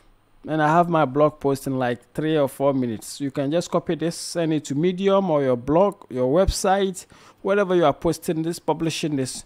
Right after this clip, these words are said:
you publish that. So that's number one way to use copy dot A I is to write blogs, and you can use it. So let's go back to the interface. So the next thing we want to look at is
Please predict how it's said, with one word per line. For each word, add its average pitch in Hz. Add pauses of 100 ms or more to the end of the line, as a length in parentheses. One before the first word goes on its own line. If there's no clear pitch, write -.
(140)
you 139
publish 143
that. 113
So 160
that's 202
number 151
one 170
way 165
to 143
use 156
copy 160
dot 143
A 147
I 139 (540)
is 135
to 156
write 151
blogs, - (120)
and 147
you 147
can 143
use 208
it. 220 (320)
So -
let's 196
go 185
back 175
to -
the 139
interface. 175 (1040)
So 180
the 185
next 240
thing 214
we 180
want 185
to 175
look 170
at 143
is 127